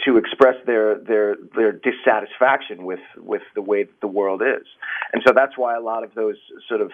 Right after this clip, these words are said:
seeds get planted in the artistic community, because they're being planted by the people who are living them, you know, and, and, and living through whatever those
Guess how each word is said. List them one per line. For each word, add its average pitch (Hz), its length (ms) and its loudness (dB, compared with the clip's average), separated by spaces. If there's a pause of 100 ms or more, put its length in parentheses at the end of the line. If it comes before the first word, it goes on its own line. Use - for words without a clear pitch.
(760)
seeds 151 300 -2
get 120 220 4
planted 135 480 0
in 131 280 0
the 110 160 -2
artistic 98 480 -6
community, 95 420 -4
because 110 280 -2
they're 110 100 0
being 107 200 -6
planted 117 340 -2
by 104 120 -2
the 104 80 -4
people 110 320 -4
who 107 120 -2
are 101 60 -2
living 117 380 -6
them, - 80 -20 (240)
you 104 160 -4
know, 95 180 -2
and, 95 160 -6
and, 95 320 -6
and 95 380 -6 (200)
living 113 380 2 (140)
through 123 260 4
whatever 101 420 -2
those 101 200 -10